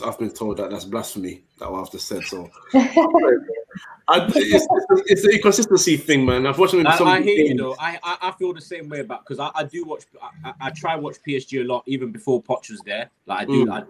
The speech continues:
Speaker 3: generally do really like their team. I was a big fan of Draxler years ago. I know he hasn't, hasn't got to the, the levels that I would have hoped, but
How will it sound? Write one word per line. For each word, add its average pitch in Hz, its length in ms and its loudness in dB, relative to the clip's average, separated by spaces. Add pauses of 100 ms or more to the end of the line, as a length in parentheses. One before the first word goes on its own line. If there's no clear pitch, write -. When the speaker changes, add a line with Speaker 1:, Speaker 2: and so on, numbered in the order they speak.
(160)
Speaker 3:
generally 113 340 0
do 107 220 0
really 104 180 -4
like 104 220 -4
their 98 100 -8
team. 110 400 -4
I 107 40 -4
was 92 100 -6
a - 40 -20
big 107 200 -2
fan 107 180 2
of 92 80 -6
Draxler 104 420 -4
years 98 220 -2
ago. 98 240 -6
I 98 140 -4
know 110 80 -2
he 107 120 2
hasn't, 190 360 -10 (560)
hasn't 101 320 2
got 107 200 0
to 104 120 0
the, 98 160 0
the 95 100 -6
levels 92 300 -2
that 87 100 -4
I 98 80 -4
would 95 140 -2
have 95 80 -6
hoped, 110 240 -10
but 87 200 -8